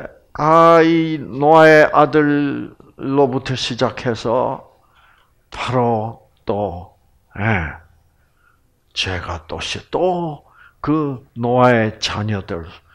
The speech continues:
어, 이 또 무엇을 받아들여?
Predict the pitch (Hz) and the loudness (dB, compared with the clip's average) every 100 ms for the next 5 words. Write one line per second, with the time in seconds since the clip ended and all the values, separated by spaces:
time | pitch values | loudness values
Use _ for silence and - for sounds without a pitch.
0 | _ _ - 147 143 - - _ - 180 | _ _ -8 -2 -2 -4 -16 _ -6 0
1 | 208 - 208 214 196 170 156 170 165 139 | 0 4 6 6 6 4 6 8 6 6
2 | 143 143 135 117 127 135 180 262 - | 6 6 4 4 0 0 -2 -6 -16